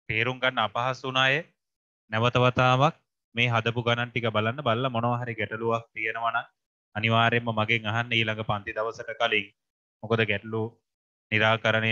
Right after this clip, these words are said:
කරගන්න ඕන. මේන් ගැටලුවක් ත්‍රිකෝණමිතිය ගැටලුවේ අනිවාර්යෙන් විභාගයේ අන්තර්ගතයි. මොකද විභාගයේ තනි පාඩම් වලින් එන ගැටලු විදියට තියෙන්නේ පී ඕ පේපරේ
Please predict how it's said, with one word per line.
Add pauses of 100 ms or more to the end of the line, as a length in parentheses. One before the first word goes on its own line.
කරගන්න
ඕන.
මේන්
ගැටලුවක් (640)
ත්‍රිකෝණමිතිය
ගැටලුවේ (580)
අනිවාර්යෙන්
විභාගයේ
අන්තර්ගතයි.
මොකද
විභාගයේ (460)
තනි
පාඩම්
වලින්
එන
ගැටලු
විදියට
තියෙන්නේ (1160)
පී
ඕ
පේපරේ